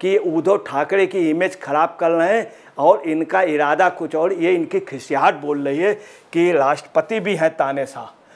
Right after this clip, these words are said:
और सरकार भी जिम्मेदार है। आपातकाल से भी ऊपर तानाशाही हो गई है।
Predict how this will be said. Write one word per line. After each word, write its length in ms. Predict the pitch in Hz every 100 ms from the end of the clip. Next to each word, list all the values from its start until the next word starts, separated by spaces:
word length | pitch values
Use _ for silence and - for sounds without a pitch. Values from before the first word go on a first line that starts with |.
| - -
और 140 | 143
सरकार 600 | 160 156 143 143 185 208
भी 140 | 185 190
जिम्मेदार 600 | 170 165 160 147 139 123
है। 100 | 113 - -
आपातकाल 800 | 151 156 160 180 208 - 165 170
से 200 | 170 185
भी 120 | 175 202
ऊपर 400 | 165 147 190 185
तानाशाही 800 | 190 151 156 - 160 123 175 220
हो 260 | 123 147
गई 220 | 151 151
है। 80 | 139